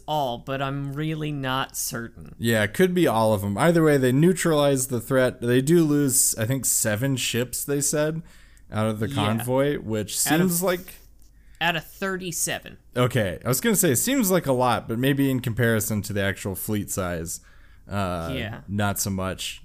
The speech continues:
Speaker 2: Um, yeah, that's pretty much the movie, and then Tom Hanks takes a nap. This entire movie, put, viewed another way, is a series of people trying to feed Tom Hanks, and then every time a meal is presented to him,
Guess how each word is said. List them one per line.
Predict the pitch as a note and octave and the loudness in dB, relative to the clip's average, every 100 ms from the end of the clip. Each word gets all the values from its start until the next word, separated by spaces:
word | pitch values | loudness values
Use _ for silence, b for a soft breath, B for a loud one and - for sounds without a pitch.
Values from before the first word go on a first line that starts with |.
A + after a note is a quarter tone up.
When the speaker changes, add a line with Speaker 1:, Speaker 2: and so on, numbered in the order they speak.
| - - | -20 -10
Speaker 2:
Um, | G2 G2 G2+ G#2 G2+ G2 G#2 - - | -4 -2 0 -2 -2 -4 -8 -18 -10
yeah, | D#3 G#3+ A3+ C#3+ - | 0 4 4 2 0
that's | C3 D#3 - | -2 -2 -2
pretty | G3+ G3 | -2 -2
much | F#3+ - | -2 -2
the | |
movie, | F#3 G#3+ F#3+ A#2 | 0 2 2 2
and | A#2 | 0
then | B2+ | 0
Tom | B2 D3+ | 2 2
Hanks | E3 D#3+ - | 2 0 -2
takes | F3 - | -2 -2
a | C#3+ | -2
nap. | C#3 C3 - B B | 0 0 -2 B B
This | - D#3 | -2 0
entire | F3 A3 A#3 | 2 4 4
movie, | G3+ F#3+ D#3 C3 | 6 6 4 2
put, | - A#2 E3 A#2+ | -2 -4 -4 -4
viewed | A#2+ A#2+ B2 F3+ F3+ | -10 -8 0 2 4
another | C#3+ E3+ A3 B2 | 2 2 2 2
way, | G2+ F2+ F#2 b b b b - | 0 -2 -6 b b b b -2
is | B2+ B2+ | 0 2
a | |
series | B2+ - F#3 F#3 F3+ D3 | 2 4 4 4 2 0
of | B2 | 0
people | F#3 E3+ D3 | 0 0 -2
trying | - D#3+ G3+ G#3+ | 0 2 2 2
to | |
feed | - F#3+ F3+ | 0 -2 -2
Tom | F3 F3 D3 | 0 2 2
Hanks, | A#2+ G2+ G2+ - | 2 0 -2 -4
and | - B2+ | -4 -2
then | B2+ | 0
every | B2+ D3+ | 0 0
time | F3+ F3 D#3 | 0 0 2
a | C3 | 0
meal | C#3 E3 | 2 2
is | E3+ D#3+ | 2 0
presented | D#3 C3 D#3 E3 - F#2+ G2 B B B - | 0 2 2 0 -2 -4 -4 B B B -2
to | - C4 | 4 6
him, | F3+ B2+ A2 A#2 | 6 6 4 0